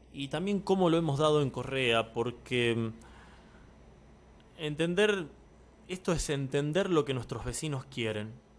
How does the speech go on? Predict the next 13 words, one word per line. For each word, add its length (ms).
Y 140
la 100
verdad 260
que 640
es 180
algo 260
de 60
lo 100
que 80
mencionamos 580
en 80
el 100
acto. 640